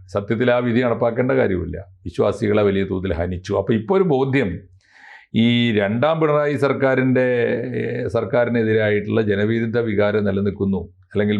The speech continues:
ഭരണവിരുദ്ധ വികാരം നിലനിൽക്കുന്നു എന്ന് മനസ്സിലാക്കുമ്പോൾ അതിനെ മറികടക്കാനുള്ള കണ്ടെത്തിയ കഴിഞ്ഞ ലോക്സഭാ തെരഞ്ഞെടുപ്പിന് ശേഷമുള്ള ചില അജണ്ടകളുണ്ട്. നഷ്ടപ്പെട്ട വോട്ടുകളൊക്കെ തിരിച്ചു പിടിക്കാനുള്ള അജണ്ട. അതിലൊന്ന്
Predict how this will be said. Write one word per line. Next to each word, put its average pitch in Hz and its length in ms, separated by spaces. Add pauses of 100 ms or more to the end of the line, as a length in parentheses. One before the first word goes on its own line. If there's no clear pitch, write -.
ഭരണവിരുദ്ധ 123 480
വികാരം 110 420
നിലനിൽക്കുന്നു 98 640 (760)
എന്ന് 113 240
മനസ്സിലാക്കുമ്പോൾ 107 760
അതിനെ 104 180
മറികടക്കാനുള്ള 107 880
കണ്ടെത്തിയ 98 540
കഴിഞ്ഞ 104 200
ലോക്സഭാ 107 440
തെരഞ്ഞെടുപ്പിന് 113 480
ശേഷമുള്ള 98 580 (720)
ചില 156 140
അജണ്ടകളുണ്ട്. 104 680 (360)
നഷ്ടപ്പെട്ട 127 460
വോട്ടുകളൊക്കെ 104 640
തിരിച്ചു 127 220
പിടിക്കാനുള്ള 101 460
അജണ്ട. 80 280
അതിലൊന്ന് 147 500